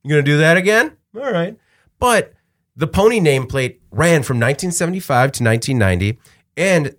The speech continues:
the prototype's design not only inspired the DeLorean D M C twelve, but it's also inspired future vehicles like Hyundai's Ioniq five and the Envision seventy-four hydrogen hybrid development vehicle. So it's kind of interesting to me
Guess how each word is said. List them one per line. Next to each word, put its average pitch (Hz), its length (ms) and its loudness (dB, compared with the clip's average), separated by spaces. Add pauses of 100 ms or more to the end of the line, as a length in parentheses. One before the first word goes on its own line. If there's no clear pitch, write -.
the 127 120 -6
prototype's 202 680 -2
design 135 460 0
not 120 180 0
only 180 220 0
inspired 139 580 -2
the 110 100 -2
DeLorean 113 680 -2 (240)
D 131 140 -2
M 120 100 -2
C 120 180 -4
twelve, 143 380 -4 (320)
but 160 80 -2
it's 170 140 -6
also 180 500 -2
inspired 127 680 0 (120)
future 151 320 -6
vehicles 139 360 -2
like 107 140 -2
Hyundai's 120 400 -2 (160)
Ioniq 110 420 -2
five 127 520 -4 (280)
and 123 180 -2
the 131 100 0
Envision 123 400 -2
seventy-four 113 560 -2
hydrogen 107 400 -4
hybrid 98 420 -4
development 101 580 -2
vehicle. 82 460 -4 (340)
So 175 500 -2 (420)
it's 160 300 -10
kind 220 280 -2
of 170 180 -4
interesting 143 540 -4
to - 100 -10
me 85 360 -8